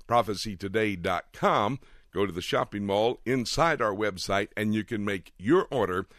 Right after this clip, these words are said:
of Satan, Demons, and the End Times, a prophetic audio five-part series on C D that's available for you to purchase. We'd love to have you study along with us, because as we continue to study God's Word,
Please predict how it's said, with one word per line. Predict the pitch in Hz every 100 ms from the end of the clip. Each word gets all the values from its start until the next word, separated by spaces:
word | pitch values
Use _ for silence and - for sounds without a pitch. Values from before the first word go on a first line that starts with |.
| -
of | - 90
Satan, | - 190 180 123 113 131 131 98
Demons, | 175 160 107 107 135 - -
and | 123 147 170
the | 156 160
End | 156 160 165 135
Times, | 131 95 95 98 104 - - - -
a | 90 82
prophetic | 85 - 160 139 123 -
audio | 120 135 123 117
five-part | 104 123 131 110 90 123 117 -
series | - 117 107 117 110 -
on | 127 127 117
C | - 123 110
D | 139 107 107
that's | 117 131
available | 120 120 101 95 98 - -
for | - 135
you | 107 87 87
to | - 90
purchase. | - 107 - - - - - _ _ _ _ -
We'd | 151 139
love | 143 127
to | 110 107
have | 107 117 87
you | 107 107
study | - 117 117
along | 104 104 117 120
with | 98 -
us, | 95 92
because | 104 90 110 98 -
as | 143 185 190 156
we | 156
continue | 139 156 139 156 143 139
to | 113
study | - 135 135 120
God's | 98 113 117 113 87
Word, | 95 135 107 69 -